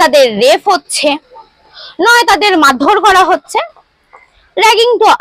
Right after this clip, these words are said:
আছেই। এবার যদি দেখা যায়, এগুলো বেশিরভাগ, মানে, বেশি সংখ্যক যারা করছে বা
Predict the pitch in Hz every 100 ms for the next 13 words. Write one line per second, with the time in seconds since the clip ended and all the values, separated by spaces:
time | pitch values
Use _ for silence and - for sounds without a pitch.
0 | 226 - - 202 156 - _ _ _ _
1 | _ - - - _ _ _ _ _ -
2 | 330 453 539 466 480 494 330 233 - 403
3 | 247 160 190 359 370 381 381 - - -
4 | - - - - 311 339 494 392 302 494
5 | 403 403 392 - _ - - - - -
6 | - 208 269 359 - 508 554 508 480 508
7 | 403 240 311 330 - _ 220 220 311 -
8 | 480 523 523 480 - 294 311 - - -
9 | 226 339 415 - 415 403 - - - 762
10 | - 855 _ - _ 202